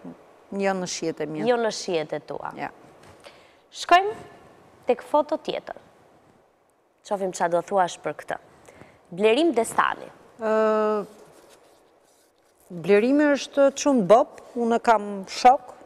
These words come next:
Speaker 1: më ka ndihmuar disa herë për ndihma për njerëzit dhe falenderoj shumë, kështu që
Speaker 2: Mirë, kështu fizikisht?
Speaker 1: Ë, shumë king.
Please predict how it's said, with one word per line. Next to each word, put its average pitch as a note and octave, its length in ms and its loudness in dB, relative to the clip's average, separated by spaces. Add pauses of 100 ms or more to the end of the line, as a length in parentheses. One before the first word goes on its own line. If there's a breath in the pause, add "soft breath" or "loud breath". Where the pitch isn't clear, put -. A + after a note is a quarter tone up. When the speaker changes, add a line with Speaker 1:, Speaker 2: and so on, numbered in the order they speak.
Speaker 1:
më G3 140 -14
ka G#3 120 4
ndihmuar G#3+ 480 4
disa G3+ 380 2
herë G#3 300 6
për G3 180 0
ndihma F#3 460 0 (800)
për F3+ 180 -4
njerëzit G#3+ 480 0
dhe F3+ 180 2
falenderoj E3 600 -2
shumë, C4+ 320 -6
kështu - 220 -12
që G3+ 240 -2 (1400)
Speaker 2:
Mirë, C4 240 4
kështu - 220 2
fizikisht? C4+ 800 -2 (760 soft breath)
Speaker 1:
Ë, A#3 140 0 (1600)
shumë A4+ 260 4
king. A3+ 300 2